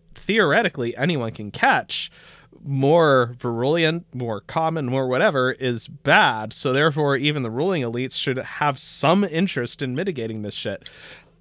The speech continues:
I invite you to look back at when Donald Trump got covid. And I just would like everyone to ponder, and I'm not making any body shaming comments here. I'm just putting out there that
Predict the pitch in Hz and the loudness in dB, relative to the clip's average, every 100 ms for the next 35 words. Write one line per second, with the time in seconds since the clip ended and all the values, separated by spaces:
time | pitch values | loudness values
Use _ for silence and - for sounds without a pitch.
0 | _ _ - 151 156 139 208 277 - 214 | _ _ 2 2 4 4 4 4 -2 -4
1 | 208 170 175 - - 180 - - - _ | -4 -4 -2 -2 2 4 4 -2 -14 _
2 | 160 165 - - _ 156 175 175 214 220 | 4 4 2 -20 _ -4 0 2 4 2
3 | - 208 202 214 208 - 190 147 107 - | 0 0 2 0 -2 0 0 0 -4 -10
4 | - _ _ _ _ - - _ _ _ | -20 _ _ _ _ -20 -20 _ _ _
5 | - 160 156 165 - 156 175 - 214 220 | 2 2 2 -2 2 2 2 -6 -2 2
6 | 220 220 226 226 214 208 208 214 208 202 | 2 2 2 2 0 -2 0 2 2 2
7 | 202 180 175 160 160 170 175 175 - 170 | 2 2 0 0 0 2 2 2 -4 -2
8 | 165 160 175 175 151 143 135 170 - 208 | -2 0 -4 -2 -4 -2 -2 -2 -2 -2
9 | 202 190 202 196 196 - 202 196 160 160 | -4 -4 -4 -4 -4 -4 -2 0 -2 -4
10 | 165 - - 175 175 180 196 - - 185 | -6 -10 -10 -4 -2 0 -2 -2 -2 2
11 | 185 180 170 170 | 2 2 0 -2